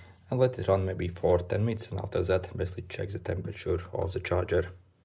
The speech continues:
Let's check it around six minutes first to see all devices are charging rapidly. So the total power draw probably around hundred watts. So indoors, as you see, it's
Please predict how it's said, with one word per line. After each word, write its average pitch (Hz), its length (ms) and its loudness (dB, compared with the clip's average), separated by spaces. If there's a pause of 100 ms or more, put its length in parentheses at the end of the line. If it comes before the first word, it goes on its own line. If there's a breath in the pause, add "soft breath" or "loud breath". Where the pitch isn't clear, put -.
(340 soft breath)
Let's 123 200 0
check 110 180 -2
it - 160 -8
around 101 240 0
six - 340 -8
minutes 147 280 2
first 127 400 4
to 101 160 2
see 107 360 -2
all 101 160 0
devices 92 480 -2
are 95 120 -2
charging 95 400 -2
rapidly. 131 500 4 (380 loud breath)
So 113 360 6 (260)
the 98 120 2
total 117 400 4
power 101 320 4
draw 92 220 2
probably 90 520 0
around 90 260 -2
hundred 90 380 -6
watts. 92 360 -2 (520 loud breath)
So 107 380 4
indoors, 123 680 6 (100)
as 107 60 -2
you 101 120 2
see, 113 380 2
it's - 560 -4